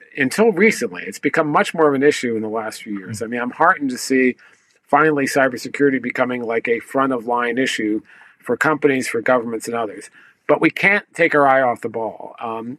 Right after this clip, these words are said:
Speaker 1: you know, this has been my view on ransomware too. We're not gonna solve this issue overnight. This is not gonna be you take one action and you can protect yourself. This is gonna require sustained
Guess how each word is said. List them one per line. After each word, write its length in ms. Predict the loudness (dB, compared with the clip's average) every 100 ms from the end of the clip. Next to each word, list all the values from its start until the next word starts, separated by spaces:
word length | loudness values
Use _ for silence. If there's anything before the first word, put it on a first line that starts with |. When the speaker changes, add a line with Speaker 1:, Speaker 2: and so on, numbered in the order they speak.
| -8
Speaker 1:
you 100 | -6
know, 60 |
this 200 | 0 0
has 100 | 0
been 280 | 0 2 0 -4 _
my 220 | -6 -4 -2
view 320 | 4 4 4
on 80 | 2
ransomware 600 | 4 4 0 -6 -4 2
too. 360 | 6 6 2 -10 _ _ _ _ _ -20 _ -2
We're 100 | 2
not 180 | 4 2
gonna 160 | -4
solve 360 | -6 2 2 2
this 180 | -2 -6
issue 300 | -8 -6 -6
overnight. 480 | -6 -6 -8 -12 -14 -20 -20 -20 _ _
This 160 | -6 -2
is 100 | 2
not 220 | 4 4
gonna 160 | 2 2
be 140 | 4
you 100 | 2
take 300 | 2 0 2
one 200 | 0 0
action 460 | 0 0 -4 -4 -6
and 100 | -6
you 80 | -8
can 140 | -10
protect 360 | -6 -4 -4 -6
yourself. 360 | -8 -8 -8
This 140 | -10 -2
is 60 |
gonna 120 | 2 4
require 460 | 4 4 4 4
sustained 720 | 0 -4 -2 2 6 6 4